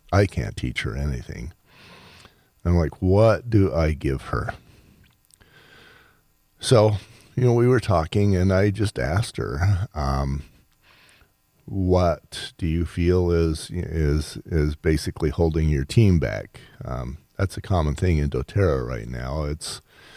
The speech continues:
it's, it feels stale on a lot of teams. And so I asked her, "What's holding your, your team back?" And she, she went on about that, and I learned from her.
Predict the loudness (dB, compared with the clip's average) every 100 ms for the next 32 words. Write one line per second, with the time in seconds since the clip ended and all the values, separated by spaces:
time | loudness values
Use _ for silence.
0 | -20 -20 _ -6 -6 -6 -8 -10 -8 -2
1 | 0 2 4 4 2 -6 -8 0 2 4
2 | 4 2 2 2 2 2 0 0 0 2
3 | 2 0 -18 _ _ -20 -20 -20 _ _
4 | _ _ _ _ -4 0 2 4 2 0
5 | 0 0 2 0 2 2 0 -2 0 0
6 | 2 2 2 0 0 -2 0 0 0 0
7 | 2 2 0 -6 -20 -20 -20 -20 -18 -4
8 | -2 0 2 2 2 0 -2 -2 -4 -2
9 | -2 -4 -18 _ _ _ _ _ _ 2
10 | 4 6 4 0 -4 -14 -20 -20 _ -2
11 | 2 4 6 4 2 -2 -2 0 -2 -4